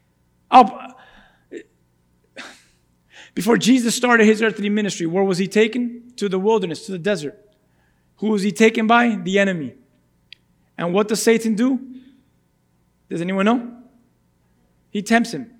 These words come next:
What does he tempt him with? With the word. He tempts him by twisting the word. And what does the Lord do? What the,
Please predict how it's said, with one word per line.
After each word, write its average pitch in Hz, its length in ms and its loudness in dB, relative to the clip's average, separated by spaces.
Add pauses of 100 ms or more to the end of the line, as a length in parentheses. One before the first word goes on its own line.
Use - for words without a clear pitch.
(380)
What 185 180 -4
does 214 120 -2
he 208 100 -2
tempt 214 260 -2
him 160 120 -8
with? 131 240 -12 (340)
With 185 160 -6
the 226 80 0
word. 262 320 -4 (840)
He 185 160 -2
tempts 240 440 -2
him 302 140 -4
by 180 120 -2
twisting - 580 -6
the 226 80 -4
word. 185 300 -8 (1300)
And 185 160 -2
what 208 160 0
does 226 140 -4
the 220 80 0
Lord 208 320 2
do? 185 140 -6
What 220 240 -2
the, 240 200 -2